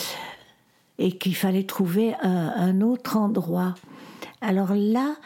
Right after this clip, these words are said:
c'était pas, euh, on, on a peur, euh, des nazis, c'était, euh,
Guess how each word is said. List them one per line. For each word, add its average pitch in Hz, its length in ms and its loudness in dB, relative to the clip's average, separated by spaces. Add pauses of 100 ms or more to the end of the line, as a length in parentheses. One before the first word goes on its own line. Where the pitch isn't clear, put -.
(260)
c'était 226 560 0
pas, 220 460 -2 (120)
euh, 190 340 2 (440)
on, 202 100 2
on 196 340 2
a 190 120 2
peur, 190 500 0
euh, 147 340 0
des 175 220 0
nazis, 190 540 2
c'était, 202 520 0
euh, 180 220 0